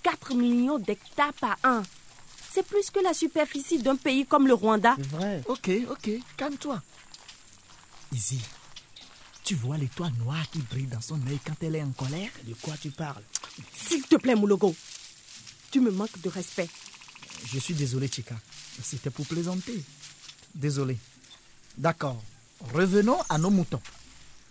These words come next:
Speaker 3: Pourquoi est-ce qu'on ne prendrait pas seulement les bois précieux pour les exporter ? Il faut qu'on sorte de la pauvreté.
Speaker 2: Les gens peuvent échapper à la pauvreté en faisant bon usage de la terre et des forêts. Mais pour revenir à ton idée,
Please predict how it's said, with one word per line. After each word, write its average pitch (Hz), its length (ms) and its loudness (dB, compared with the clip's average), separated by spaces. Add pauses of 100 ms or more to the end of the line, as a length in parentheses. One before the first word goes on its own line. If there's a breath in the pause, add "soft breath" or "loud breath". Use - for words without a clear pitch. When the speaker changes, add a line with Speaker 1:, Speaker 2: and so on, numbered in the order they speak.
(760)
Speaker 3:
Pourquoi 302 260 0
est-ce 277 100 0
qu'on 277 140 -2
ne 214 80 4
prendrait 170 400 0
pas 208 140 -4
seulement 156 320 0
les 135 100 -4
bois 123 240 -6
précieux 151 360 -4
pour 165 140 -6
les 123 180 -4
exporter ? 117 460 -12 (800)
Il 262 80 0
faut 294 160 -8
qu'on 262 180 -10
sorte 254 280 -2
de 139 120 -4
la 123 100 -4
pauvreté. 160 520 -8 (300)
Speaker 2:
Les 156 160 2
gens 190 160 2
peuvent 220 260 0
échapper 170 380 -2
à 185 40 0
la 147 120 0
pauvreté 143 420 -4
en 160 80 0
faisant 147 300 -2
bon 143 200 0
usage 147 300 -2
de 131 60 -4
la 120 120 -4
terre 147 260 -2
et 151 40 0
des 131 140 -2
forêts. 120 320 -6 (1400)
Mais 123 80 -8
pour 160 160 -6
revenir 135 340 -2
à 120 40 -6
ton 139 160 -4
idée, 113 260 -6